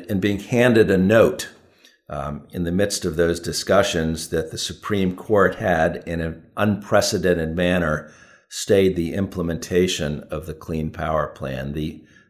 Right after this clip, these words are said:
the juxtaposition of working to, uh, protect the health of the citizens of Flint and at the same time, uh, being told that, uh, the greatest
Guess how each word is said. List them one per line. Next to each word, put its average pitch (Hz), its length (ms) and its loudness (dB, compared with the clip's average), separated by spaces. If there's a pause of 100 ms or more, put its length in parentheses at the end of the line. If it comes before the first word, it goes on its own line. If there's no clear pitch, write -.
the 82 60 -8
juxtaposition 95 1080 0
of 82 180 -4
working 87 480 -2
to, 85 520 -2
uh, - 200 -18
protect - 420 -4
the 85 80 -4
health 85 320 -2
of 78 120 -10
the 82 60 -10
citizens 82 640 -2
of 73 200 -10 (560)
Flint 107 460 0
and 87 80 -2
at 82 120 -2
the 98 80 -12
same 98 380 0
time, 85 640 0 (200)
uh, 73 260 -8 (120)
being 85 240 -4
told 90 480 0
that, 78 320 -4 (580)
uh, 69 200 -10 (220)
the 78 460 -6 (600)
greatest 104 520 4